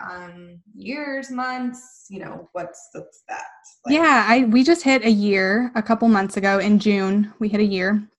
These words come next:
Speaker 2: Um, and we're at almost eighty episodes. I've taken several breaks throughout,
Speaker 1: Mm-hmm.
Speaker 2: um, for various reasons. And yeah, I'm s-, I'm just so excited. My husband has promised that at episode a hundred, he's gonna be a guest. So
Speaker 1: Oh, that would be really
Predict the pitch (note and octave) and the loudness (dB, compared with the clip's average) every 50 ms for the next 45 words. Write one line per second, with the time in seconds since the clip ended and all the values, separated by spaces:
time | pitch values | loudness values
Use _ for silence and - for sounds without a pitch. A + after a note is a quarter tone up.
0 | _ _ _ _ _ _ _ _ _ _ - - - A3+ A3 G#3+ G#3+ G#3 - A3 | _ _ _ _ _ _ _ _ _ _ -18 -8 -2 2 2 4 2 2 2 2
1 | A3 G#3+ A3 A3 G#3+ G#3+ G#3+ A3 A3 A3 - - G#3+ G#3+ G#3+ G#3+ G#3+ G#3+ G#3+ G#3+ | 2 2 2 4 4 4 4 2 2 0 -2 -2 0 2 4 4 4 2 0 -2
2 | - - - _ _ _ _ _ _ _ - A3 A3+ B3+ D4+ D#4 D4+ - - A3 | -8 -18 -20 _ _ _ _ _ _ _ -2 0 2 2 2 0 -2 -4 -2 0
3 | A3 A3 A#3 A#3 - - G#3 - A#3 A3+ - C#4+ D4 D4+ C4 A3+ A#3+ - - D#4+ | 2 2 2 2 0 -2 -4 -4 -4 -4 -2 0 0 0 0 -2 -2 -2 -2 0
4 | D#4 E4 D4 - B3 A#3 G#3+ A3+ G#3 F#3+ - G3 F#3 G#3 A#3 - - - - C4 | 4 4 4 4 4 2 2 2 0 0 0 -2 -2 -2 -2 -4 -6 -6 -4 -2
5 | C4+ C4 C4 C4+ C#4 C#4+ B3+ - - _ _ _ - - - A#3+ A#3 G#3+ G#3 G#3 | 0 2 2 2 2 0 -2 -6 -10 _ _ _ -20 -20 -20 -8 -2 0 2 2
6 | G#3+ G#3+ C#4+ D4 D#4 C#4 C4+ C4 B3+ A#3 - G3 F#3 F#3 F#3 G3 G3+ G#3+ B3 C4+ | 2 2 2 2 2 2 4 4 2 2 0 -2 -2 -2 -2 0 2 4 4 4
7 | C4 - - _ _ _ _ _ - A3+ A3 A3 G#3+ G#3 G#3 G3+ G3 G3 G3 G3 | 2 0 -4 _ _ _ _ _ 0 2 2 4 4 4 4 2 2 0 -2 -4
8 | F#3+ G3+ - _ _ _ _ _ _ _ _ _ _ - G3 G#3+ A#3+ B3 A3 F3+ | -6 -8 -12 _ _ _ _ _ _ _ _ _ _ -6 -2 0 2 2 2 4
9 | G3 G#3+ A3+ A#3 A3+ G3+ - - - - - _ _ - - G#3+ B3 C4+ C4 A3+ | 4 6 6 6 6 4 -2 -8 -20 -20 -20 _ _ -8 -4 0 0 2 0 0
10 | - - G#3 G#3 G3+ G3 - - F#3+ G3 F#3+ F#3 F#3 F#3 A#3 G#3+ A3 G#3+ A#3 B3+ | -2 -4 -2 -2 -2 -4 -6 -8 -6 -6 -6 -6 -8 -6 -2 0 0 2 2 2
11 | B3 D#4 D#4 D#4+ D4+ - - G#3+ G#3 G#3+ A#3 A#3+ B3 A#3+ A3+ G#3+ - F#3+ G3 G#3 | 2 2 2 2 0 2 2 2 4 4 4 2 2 2 0 2 0 -2 -4 -4
12 | - G3+ F#3+ F#3 - F#3 F#3 G3 G#3 G#3+ G#3+ G#3 G3+ G#3 G3+ G3 F#3 G3 F3+ F3 | -4 -4 -4 -4 -6 -6 -4 -2 -2 0 0 -2 -2 -2 -4 -4 -4 -4 -6 -6
13 | F3+ - - - - - - - - - - - G#3 G3 F#3+ F#3+ F#3+ - - - | -6 -8 -10 -10 -12 -14 -20 -20 -20 -12 -6 -2 0 0 0 0 -2 -4 -8 -12
14 | - - - - - - G#3 A#3 D#4 F4 F4+ C4 B3 A3 G#3 G#3 G3+ G3+ G3 | -16 -16 -18 -14 -8 -4 -2 -2 -2 -2 -4 -6 -6 -8 -8 -8 -10 -10 -12